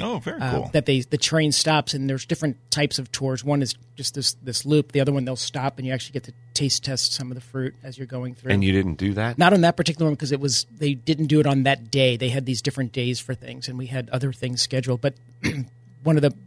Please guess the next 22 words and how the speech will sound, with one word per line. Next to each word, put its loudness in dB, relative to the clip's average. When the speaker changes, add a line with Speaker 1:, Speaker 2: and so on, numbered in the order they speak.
Speaker 2:
I 0
think 0
for -4
Capri, 0
the 0
best 0
part -6
was -8
they -2
had -6
animals -2
everywhere, 0
chickens 2
and -6
pigs 2
and -8
goats 0
and -14
horses -2
and, -10
and, -20
and -20